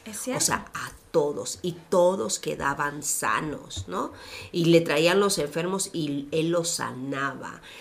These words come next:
Speaker 2: Y, y así dice, "Y sanaba a todos", y po-, los sanaba por todas partes, o sea.
Speaker 1: En donde estuviera, a donde fuera,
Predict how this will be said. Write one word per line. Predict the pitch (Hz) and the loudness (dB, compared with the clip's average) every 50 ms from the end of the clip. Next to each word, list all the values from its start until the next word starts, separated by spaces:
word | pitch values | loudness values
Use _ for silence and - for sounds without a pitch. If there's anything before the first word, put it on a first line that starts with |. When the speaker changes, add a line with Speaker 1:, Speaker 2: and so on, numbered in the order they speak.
| - - - - | -20 -20 -14 -6
Speaker 2:
Y, | - 175 165 160 165 165 | -2 0 0 0 0 0
y | 170 165 165 | 0 2 2
así | 165 175 - 214 233 269 | 2 2 2 2 2 2
dice, | 240 226 233 - 240 - - | 0 0 0 0 0 0 -2
"Y | 190 165 | -4 -6
sanaba | - - 131 139 139 135 - - - - | -4 -4 -4 -4 -4 -6 -6 -4 -4 -4
a | - - | -4 -4
todos", | - 147 143 147 151 170 - - - | -4 -4 -2 -4 -4 -2 -4 -2 0
y | 196 170 | -2 -2
po-, | 156 165 160 156 143 151 | -2 -4 -6 -6 -4 -2
los | 156 151 151 151 | -2 -2 -2 -2
sanaba | 147 139 147 151 175 185 202 196 - - | -2 -2 0 0 2 2 2 0 -2 -2
por | 147 139 143 127 - - | -2 -2 -2 -2 -4 -2
todas | 160 156 170 165 151 147 - - | 0 0 2 2 0 0 -2 -4
partes, | - 151 156 160 151 - - - - 160 - - | -4 -2 -2 -2 -2 -4 -6 -8 -8 -8 -8 -8
o | 139 151 | -6 -4
sea. | - 165 - - - - - - - - - - - - - - - - - - - - - | -2 -2 -2 -2 -4 -8 -14 -14 -12 -12 -10 -12 -12 -14 -16 -18 -20 -20 -20 -20 -20 -14 -8
Speaker 1:
En | 220 214 214 208 | -6 -4 -2 -2
donde | 208 202 202 202 214 214 | 0 0 0 -2 -2 -4
estuviera, | 214 - - 240 226 214 262 262 277 277 285 285 294 294 285 - | -4 -6 -6 -6 -4 0 2 2 2 4 4 4 4 4 2 2
a | 233 226 220 | 0 0 2
donde | 208 202 202 185 196 196 | 2 0 0 -2 -4 -6
fuera, | - - 269 269 269 262 254 254 247 254 262 277 277 | -4 -2 0 2 2 4 4 4 4 4 2 0 -4